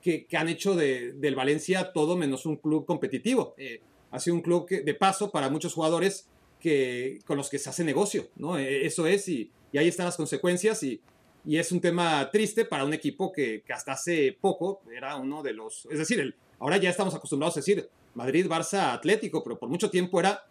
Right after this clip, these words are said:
Madrid, Barça, Valencia, ¿no? Es decir, Val-, Valencia era la tercera alternativa en, en España, y, y ahora, yo me acuerdo cómo la afición en tiempos bien recientes con, con Unai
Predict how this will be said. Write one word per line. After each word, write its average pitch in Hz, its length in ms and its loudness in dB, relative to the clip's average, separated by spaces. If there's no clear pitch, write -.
Madrid, 135 340 2
Barça, 202 480 0
Valencia, 135 640 2
¿no? 127 160 -4
Es 160 80 0
decir, 135 220 0
Val-, 127 140 -4
Valencia 185 380 2
era 151 120 0
la 135 100 -6
tercera 147 480 -2
alternativa 151 760 0
en, 139 120 0
en 147 140 -2
España, 170 460 2
y, 131 180 0
y 131 100 -2
ahora, 135 500 0
yo 139 120 -2
me 175 60 2
acuerdo 196 300 2
cómo 196 320 2
la 147 100 2
afición 185 720 2
en 143 160 0
tiempos 190 380 2
bien 208 160 4
recientes 254 400 0
con, 160 180 0
con 156 140 0
Unai 170 400 2